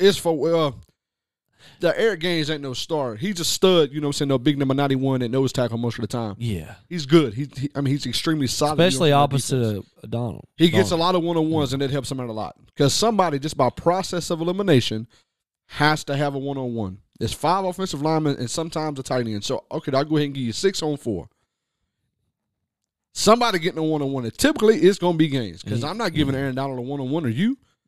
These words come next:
Speaker 2: No,
Speaker 1: I'm
Speaker 2: but
Speaker 1: not giving Von Miller a one-on-one or you.
Speaker 2: But I don't know. I didn't s-, I mean, you can get some double team, but, you know, a lot of the, a lot of times with the, in the zone scheme, these guys are getting to the second level anyway, so.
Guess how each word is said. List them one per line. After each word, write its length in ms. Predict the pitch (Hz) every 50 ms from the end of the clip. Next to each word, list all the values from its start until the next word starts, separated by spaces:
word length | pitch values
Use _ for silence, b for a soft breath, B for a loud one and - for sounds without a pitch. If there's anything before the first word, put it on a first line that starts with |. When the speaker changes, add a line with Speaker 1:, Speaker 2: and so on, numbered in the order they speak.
| _ -
Speaker 2:
No, 380 | 113 127 147 143 147 147 147 147
Speaker 1:
I'm 80 | 233
Speaker 2:
but 60 | 247 196
Speaker 1:
not 180 | 254 202 156
giving 200 | 143 160 156 139 120
Von 280 | 113 139 147 143 131 135
Miller 200 | 143 139 139 135
a 60 | 123
one-on-one 420 | 123 143 147 139 139 143 147 139
or 60 | 127
you. 300 | 113 113 135 208 254 285 - _ _ _ _ _ _
Speaker 2:
But 200 | 147 196 226 285
I 40 | 370
don't 160 | 415 403 311 180
know. 100 | 196 214
I 140 | 220 269
didn't 180 | 349 330 202 -
s-, 120 | - - - -
I 80 | 202
mean, 200 | 220 220 208 170 b b b b b b b b b b
you 220 | - 202 233 269 285
can 100 | 277 220
get 140 | 170 139
some 300 | - - 151 156 160 160
double 260 | 143 127 117 113 113 104
team, 500 | - - 110 107 110 113 117 117 117 - _ _ _ _
but, 280 | 120 127 127 123 - -
you 100 | - -
know, 140 | 139 120 107
a 20 | 107
lot 220 | 113 127 175 226
of 80 | 202 147
the, 80 | 120
a 20 | -
lot 180 | 131 147 170
of 60 | 151
times 460 | 127 - 135 120 120 117 113 - - -
with 140 | - 117 110
the, 140 | 113 - -
in 100 | 120 113
the 80 | 104
zone 260 | 98 113 117 127 131 123
scheme, 280 | - - - 113 113
these 120 | 127 135 -
guys 220 | - 117 113 110
are 40 | 110
getting 140 | 107 98 85
to 80 | 101
the 60 | 98 95
second 320 | - - 110 101 - -
level 300 | 80 90 87 82 82 85
anyway, 380 | 87 85 78 76 76 73 73 78
so. 360 | - - 87 90 90 90